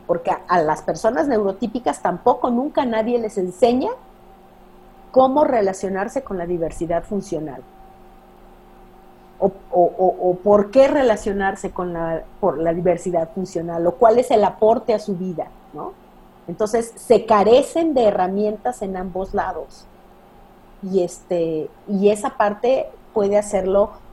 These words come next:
muy difícil y muy doloroso. Entonces, eh, estos son algunos de los desafíos. Así que para los padres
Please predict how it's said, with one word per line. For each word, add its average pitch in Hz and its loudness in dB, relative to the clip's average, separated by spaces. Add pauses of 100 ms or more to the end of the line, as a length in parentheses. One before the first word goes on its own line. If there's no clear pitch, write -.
(180)
muy 220 0
difícil 233 -2
y 208 -2
muy 180 -4
doloroso. 165 -2 (840)
Entonces, 190 -2
eh, 160 -2 (720)
estos - 2
son 330 4
algunos 285 2
de 254 6
los 185 2
desafíos. 202 0
Así 202 -2
que 269 2
para 233 6
los 196 2
padres 285 2